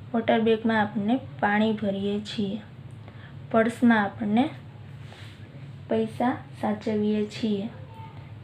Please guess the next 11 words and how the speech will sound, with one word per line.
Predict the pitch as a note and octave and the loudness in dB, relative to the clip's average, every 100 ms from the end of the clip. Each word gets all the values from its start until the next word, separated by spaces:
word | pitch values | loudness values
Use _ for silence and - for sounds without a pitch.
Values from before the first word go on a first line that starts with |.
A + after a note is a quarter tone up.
| - | -2
થર્મોસ | A#3+ A#3+ B3 B3 | 4 6 6 4
છે, | - - B3 G#3 | 0 2 2 2
તે | - A3+ | 0 0
ગરમ | A3 G3+ G#3+ A#3 A3 | 0 2 4 4 4
વસ્તુ | G#3+ - A3+ | 0 0 0
ભરવા | G#3 G3+ G#3 G#3 | 2 2 4 2
માટે | G3+ G3+ A3+ C#4+ - - - - | 2 -2 -2 -2 -2 -14 -8 -2
વાપરીએ. | G#3 G#3 G3+ G3 G3 A#3 - - - - - - - - - - - - - | -2 0 -2 -2 -4 -8 -10 -16 -16 -16 -16 -14 -14 -14 -16 -16 -16 -14 0
ઝાડુ. | A3+ A3+ G3 | 4 6 4
ઝાડુ | A#3+ - G#3+ A3 G#3 | -2 -2 2 4 2
એટલે | G3 A#3+ D#4 | 0 0 -2